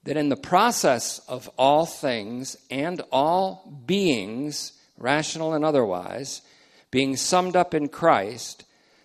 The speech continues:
so that Christ will be universally all in all, in the process,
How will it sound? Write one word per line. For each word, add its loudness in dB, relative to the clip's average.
so 2
that -2
Christ 0
will -2
be -4
universally 0
all 0
in -2
all, -2
in -4
the 0
process, -2